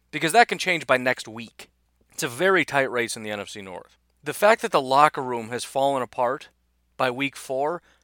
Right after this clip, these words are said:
is very encouraging to me personally. The fact that one of the biggest up-and-coming wide receivers in the game right now has basically called out your quarterback and said, "We will not win because this guy's so trash."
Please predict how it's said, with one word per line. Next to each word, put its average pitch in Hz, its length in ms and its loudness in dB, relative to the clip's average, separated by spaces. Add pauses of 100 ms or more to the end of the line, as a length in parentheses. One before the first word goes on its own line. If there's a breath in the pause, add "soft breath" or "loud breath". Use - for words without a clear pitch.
(120)
is 123 140 -10
very 131 500 0
encouraging 101 640 -10 (120)
to 113 160 -14
me 92 200 -10
personally. 92 680 -16 (440)
The 143 100 -8
fact 196 300 4
that 180 180 2
one 135 420 0
of 165 160 -2
the 147 320 -6 (580)
biggest 185 400 4
up-and-coming 175 640 0
wide 143 240 4
receivers 139 420 -6
in 127 80 -6
the 120 80 -8
game 127 300 -4
right 131 120 -2
now 139 200 -2
has 123 120 -10
basically 127 440 -6
called 127 260 0
out 120 140 2
your 107 100 -12
quarterback 127 480 0
and 113 100 -8
said, 117 200 -6
"We 120 140 -8
will 127 220 -2
not 131 220 2
win 123 240 -6
because 117 240 -8
this 117 160 -8
guy's 120 240 -4
so 120 160 -8
trash." 117 720 -4